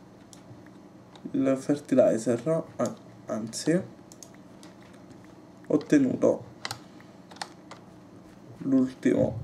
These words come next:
pezzo. Allora, voi vi poso. Ah no, non è l'ult-, sì, sì, è l'ultimo, è l'ultimo perché sono ventitré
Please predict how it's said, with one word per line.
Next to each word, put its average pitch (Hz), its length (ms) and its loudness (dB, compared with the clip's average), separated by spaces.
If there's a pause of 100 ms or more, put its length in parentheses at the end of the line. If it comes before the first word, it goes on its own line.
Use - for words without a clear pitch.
(1000)
pezzo. - 640 -2 (2000)
Allora, 135 300 0
voi 127 400 0
vi 131 120 0
poso. 214 720 4 (3000)
Ah 214 200 6
no, 226 200 4
non 135 200 8
è 190 180 4
l'ult-, 131 760 2 (180)
sì, - 240 -2
sì, 190 140 4
è 151 40 10
l'ultimo, 135 420 6
è 135 40 6
l'ultimo 139 300 2
perché 123 340 0
sono 123 280 -2
ventitré 123 1200 2